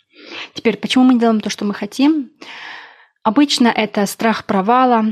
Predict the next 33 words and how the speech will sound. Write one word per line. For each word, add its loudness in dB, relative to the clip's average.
страх -4
ошибки, 0
от -2
меня -2
отвернутся, 0
меня 4
не 2
поймут, 2
раскритикуют. -8
И 2
здесь 2
важно 2
увидеть 0
одну -2
главную 0
большую -6
часть. -6
Никто 2
вас 0
критиковать -4
не 0
будет, -2
если 0
вы 4
не 4
критикуете -6
внутри -4
себя, -4
самого -2
себя. -8
Самый 2
большой 2
критик -2